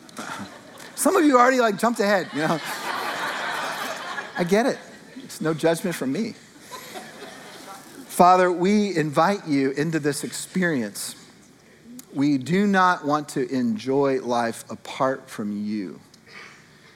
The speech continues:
And so would you, by your Spirit's presence with us, enjoy this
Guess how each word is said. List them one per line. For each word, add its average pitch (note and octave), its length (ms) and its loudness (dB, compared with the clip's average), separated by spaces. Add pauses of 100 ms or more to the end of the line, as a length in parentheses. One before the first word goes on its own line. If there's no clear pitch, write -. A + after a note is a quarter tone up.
(360)
And A2+ 140 -6
so G#2+ 220 0
would B2 360 0
you, G#2+ 320 -2
by A2 220 -4
your G#2+ 160 -2
Spirit's G#2+ 760 -6
presence A2 580 -6
with A#2+ 280 -6
us, G2 460 -10 (560)
enjoy A2+ 600 0
this G#2 400 -6